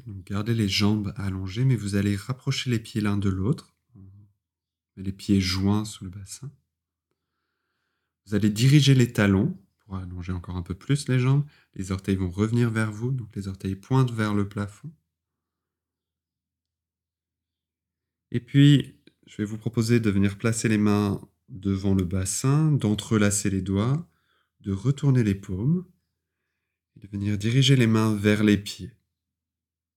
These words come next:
Donnez aussi, bien sûr, une direction avec le sommet du crâne. Et puis, sur une inspire, laissez monter les mains vers le plafond, toujours les doigts entrelacés, et on amène les bras jusque derrière soi.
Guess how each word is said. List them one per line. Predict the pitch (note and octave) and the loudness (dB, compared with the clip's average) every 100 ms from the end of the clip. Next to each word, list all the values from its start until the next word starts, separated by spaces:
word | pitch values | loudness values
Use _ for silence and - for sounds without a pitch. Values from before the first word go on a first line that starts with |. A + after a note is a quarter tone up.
| _ _ _ _ _ _ _ _ _ _ _ _ _ _ | _ _ _ _ _ _ _ _ _ _ _ _ _ _
Donnez | G2 B2 | -10 -6
aussi, | B2 - A2+ | -4 -2 0
bien | G#2+ G2+ | 0 0
sûr, | - G2+ | -2 0
une | G2 | 2
direction | F#2+ F#2+ F#2 G2+ | 2 -2 -2 0
avec | F#2 F#2 | 0 -2
le | F#2 | -6
sommet | - F2+ | -6 -6
du | F2+ | -6
crâne. | F2 - B2+ F3 F#3 F#3+ F#3+ _ _ _ _ _ _ _ _ _ _ _ | -8 -6 -4 -4 -4 -8 -12 _ _ _ _ _ _ _ _ _ _ _
Et | C#3 | -6
puis, | - G2+ | -2 0
sur | - B2 | 2 4
une | B2+ | 4
inspire, | C3 B2+ C#3+ D3 C#3+ | 4 2 4 6 4
laissez | B2 B2+ A#2+ | 2 0 0
monter | B2 C3+ D3 | 2 2 2
les | C#3 | 4
mains | C3 C3 | 4 2
vers | B2 | 2
le | A#2+ | 0
plafond, | A#2+ B2 B2 C3+ C#3 | -2 -4 -4 -6 -6
toujours | A#2 A2+ | -6 -4
les | A2+ | -2
doigts | G2+ G#2 | 0 0
entrelacés, | G2+ - G2+ G2+ - B2+ C#3+ E3 F#3 | 0 -4 -4 -4 -6 -6 -6 -8 -8
et | - | -4
on | A#2+ | 0
amène | B2+ C3 C3 | 2 4 4
les | A#2+ | 2
bras | A2+ B2+ | 0 -2
jusque | B2+ - D#3 | -2 -2 0
derrière | C3+ C3 B2 A#2+ | 2 4 2 -2
soi. | - G#2+ B2 | -8 -8 -10